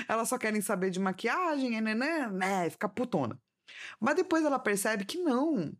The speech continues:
existe toda uma complexidade, é, que não tá ali à primeira vista, na primeira conversa, né, daquela mulher iraniana diferente dela,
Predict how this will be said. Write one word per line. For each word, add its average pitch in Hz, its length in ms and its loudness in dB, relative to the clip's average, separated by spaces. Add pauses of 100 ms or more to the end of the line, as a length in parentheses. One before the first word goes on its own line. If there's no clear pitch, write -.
(140)
existe 208 480 2
toda 254 320 0
uma 339 160 0
complexidade, 226 1120 0 (180)
é, 170 380 2
que 240 220 0
não 254 140 2
tá 311 220 0
ali 277 200 2
à 208 60 2
primeira 190 360 2
vista, 170 400 0
na 160 80 2
primeira 180 400 0
conversa, 143 680 0
né, 147 120 2
daquela 151 260 0
mulher 156 300 0
iraniana 151 600 0
diferente 202 480 0
dela, 127 360 -2